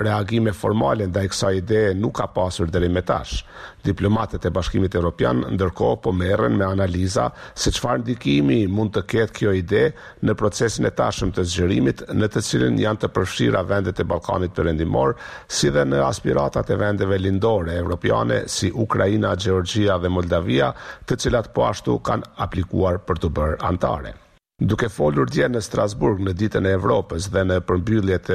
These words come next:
konferencës për të ardhmen e Evropës, Macron ka përmendur kohëzgjatjen e procesit të zgjerimit sipas procedurave aktuale si argument për të propozuar ide për aranxhime të reja të raporteve mes B E-s dhe vendeve që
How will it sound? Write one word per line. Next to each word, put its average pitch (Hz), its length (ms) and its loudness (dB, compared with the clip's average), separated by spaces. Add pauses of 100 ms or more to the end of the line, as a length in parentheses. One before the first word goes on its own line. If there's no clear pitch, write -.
(120)
konferencës 95 640 -2
për 92 120 -2
të 104 100 0
ardhmen 95 320 -2
e - 20 2
Evropës, 107 540 0 (420)
Macron 131 460 0
ka - 180 0
përmendur 117 460 0 (100)
kohëzgjatjen 104 800 0
e - 80 -2
procesit 98 500 0
të 87 80 0
zgjerimit 104 600 0 (160)
sipas - 420 0
procedurave 95 720 0
aktuale 123 600 0 (100)
si 113 240 0
argument 110 640 0
për 113 240 -2
të 113 140 0
propozuar 110 640 0
ide 104 400 0 (340)
për 120 220 2 (100)
aranxhime 104 480 0
të 107 220 0
reja 120 240 2
të 92 180 -2
raporteve 92 600 0
mes 95 180 0
B 95 220 2
E-s 95 180 0
dhe 90 80 -2
vendeve 98 560 0
që - 180 -2